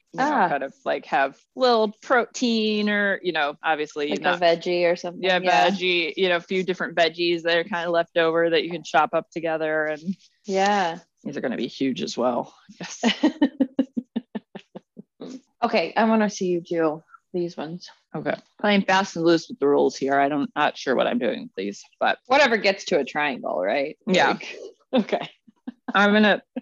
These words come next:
Speaker 1: I'm gonna try making it a little smaller.
Speaker 2: Okay.
Speaker 1: Narrower strips. Can't
Speaker 2: Oh,
Speaker 1: make
Speaker 2: you
Speaker 1: them
Speaker 2: did little
Speaker 1: huge.
Speaker 2: guys?
Speaker 1: Littler.
Speaker 2: Okay.
Speaker 1: Yeah. I think I'll do quarters again on the next round. So,
Speaker 2: Okay.
Speaker 1: so much filling left.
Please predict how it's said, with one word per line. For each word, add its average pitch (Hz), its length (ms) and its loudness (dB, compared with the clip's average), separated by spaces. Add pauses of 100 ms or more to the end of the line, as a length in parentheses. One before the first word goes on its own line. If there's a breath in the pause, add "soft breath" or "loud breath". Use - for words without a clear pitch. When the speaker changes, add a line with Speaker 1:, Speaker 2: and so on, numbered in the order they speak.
(100)
Speaker 1:
I'm 185 100 2
gonna 196 120 4
try 196 160 4
making 202 240 2
it 170 60 2
a 156 40 4
little 160 140 4
smaller. 165 600 2 (280)
Speaker 2:
Okay. 180 240 0 (440)
Speaker 1:
Narrower 185 560 4
strips. - 600 -2 (240)
Can't 170 160 0
Speaker 2:
Oh, 175 40 4
Speaker 1:
make 165 80 4
Speaker 2:
you 160 80 2
Speaker 1:
them - 20 0 (100)
Speaker 2:
did 147 40 -4
little 151 160 2
Speaker 1:
huge. - 60 -2
Speaker 2:
guys? 160 320 0 (160)
Speaker 1:
Littler. 160 420 0
Speaker 2:
Okay. 151 80 -8 (120)
Speaker 1:
Yeah. 156 340 2 (340)
I 160 40 -10
think 165 160 -2
I'll 151 80 4
do 151 140 -4
quarters 139 760 -2 (400)
again 135 440 -4 (280)
on 147 120 -4
the 131 60 -6
next - 340 -8
round. 120 360 -4 (400)
So, 160 120 -2
Speaker 2:
Okay. - 160 -8 (340)
Speaker 1:
so 277 180 0
much 208 180 0
filling - 280 -4
left. - 420 -4